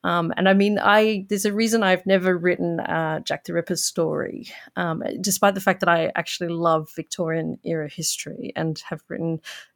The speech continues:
two books set in the Victorian era. I don't think I'll ever write a Jack the Ripper story because From Hell exists.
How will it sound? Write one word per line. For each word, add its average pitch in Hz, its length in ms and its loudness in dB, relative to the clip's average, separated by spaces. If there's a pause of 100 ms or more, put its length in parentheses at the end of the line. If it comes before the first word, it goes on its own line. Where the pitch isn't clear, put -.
two 339 260 8
books 190 320 2
set - 420 2
in 185 160 4
the 180 60 4
Victorian 180 560 2
era. 156 300 4 (720)
I 214 40 4
don't 302 200 8
think - 140 -2
I'll 240 100 8
ever 202 180 6
write 180 400 4
a 202 60 4
Jack 185 280 2
the 180 80 -4
Ripper 165 240 -2
story 175 360 -2
because 170 460 -6 (100)
From 180 220 4
Hell 165 240 -2
exists. - 800 -6